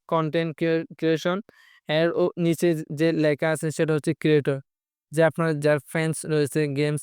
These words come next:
ভিডিও তৈরি করেন তাদের জন্য হচ্ছে লাভ ক্রিয়েট বা এগুলো, এগুলো হচ্ছে আপনারা,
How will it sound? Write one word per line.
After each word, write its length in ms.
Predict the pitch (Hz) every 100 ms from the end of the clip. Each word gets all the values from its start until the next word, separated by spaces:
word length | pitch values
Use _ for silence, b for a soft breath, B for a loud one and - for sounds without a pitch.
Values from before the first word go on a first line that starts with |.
| 156
ভিডিও 280 | 147 147 147
তৈরি 260 | 151 147
করেন 240 | 143 147 151 -
তাদের 280 | 147 147 139
জন্য 200 | 147 147
হচ্ছে 260 | 147 139 156 151
লাভ 220 | 151 143 -
ক্রিয়েট 240 | 151 143
বা 160 | 139 147 151 - _ _ _ _ _ -
এগুলো, 220 | 180 151
এগুলো 280 | 151 147 151 147
হচ্ছে 240 | 151 165
আপনারা, 280 | 151 156